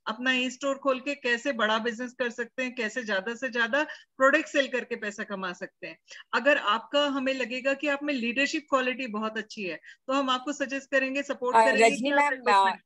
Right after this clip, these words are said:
Speaker 1: करें।
Speaker 2: रजनी
Speaker 1: जी।
Speaker 2: मैम, एक मिनट, इनको एक चीज, आप जितने भी लोग सुन रहे हैं, एक चीज ध्यान रखिए,
Speaker 1: जी।
Speaker 2: Avon में दो तरह की मेंबरशिप होती है। एक, जहाँ आपको खाली अपने लिए खरीदना है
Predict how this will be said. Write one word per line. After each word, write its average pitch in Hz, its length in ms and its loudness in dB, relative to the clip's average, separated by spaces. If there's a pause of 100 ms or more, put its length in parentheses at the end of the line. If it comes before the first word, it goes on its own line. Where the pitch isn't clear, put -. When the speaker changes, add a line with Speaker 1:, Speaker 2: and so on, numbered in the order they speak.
Speaker 1:
करें। - 180 -10 (220)
Speaker 2:
रजनी 202 300 -4
Speaker 1:
जी। 240 120 -10
Speaker 2:
मैम, 247 260 0
एक 233 220 4
मिनट, 240 260 -4 (120)
इनको 233 460 2
एक 254 200 0
चीज, 285 440 -6
आप 214 240 6
जितने 208 360 0
भी 240 100 -4
लोग 247 180 6
सुन 226 240 0
रहे 254 140 4
हैं, 302 60 0
एक 220 200 0
चीज 247 220 -10
ध्यान 214 300 2
रखिए, 240 400 2
Speaker 1:
जी। - 600 2
Speaker 2:
Avon 233 220 8
में 277 160 0
दो 226 220 2
तरह 247 260 -2
की 247 240 -12
मेंबरशिप 214 560 -4
होती 220 360 2
है। 262 200 6 (120)
एक, 262 320 8 (300)
जहाँ 226 380 6
आपको 240 320 2
खाली 240 440 0
अपने 240 440 -4
लिए 247 200 -2
खरीदना 202 480 2
है 180 260 2